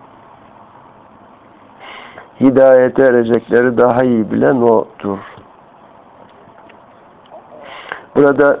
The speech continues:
<clears throat> e, mühim hadiseler var tabi. İnneke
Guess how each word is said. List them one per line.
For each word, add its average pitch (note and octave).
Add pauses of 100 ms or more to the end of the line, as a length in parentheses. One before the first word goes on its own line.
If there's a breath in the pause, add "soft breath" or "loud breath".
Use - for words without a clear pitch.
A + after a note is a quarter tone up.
<clears throat> B2+
e, - (360)
mühim C3+
hadiseler A#2+
var A2+
tabi. A2
İnneke C3+